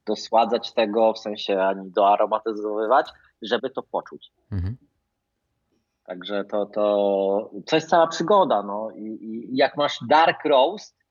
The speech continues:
Speaker 1: no to jakby nie poczujesz tego, no bo poczujesz, po raz kolejny to powiem, spaloną ziemię i popiół i oczywiście, no niektórzy to lubią.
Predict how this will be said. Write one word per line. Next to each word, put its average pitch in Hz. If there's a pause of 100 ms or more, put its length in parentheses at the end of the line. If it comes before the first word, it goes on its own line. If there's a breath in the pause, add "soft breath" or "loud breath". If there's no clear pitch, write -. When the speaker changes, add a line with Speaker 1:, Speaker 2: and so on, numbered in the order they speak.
Speaker 1:
no 135
to 160
jakby 156
nie 170
poczujesz 196
tego, 90
no 98
bo 113
poczujesz, 127
po 113
raz 107
kolejny 113
to 101
powiem, 104
spaloną 120
ziemię 113
i -
popiół 139
i 147
oczywiście, 147
no 101
niektórzy 107
to 151
lubią. 98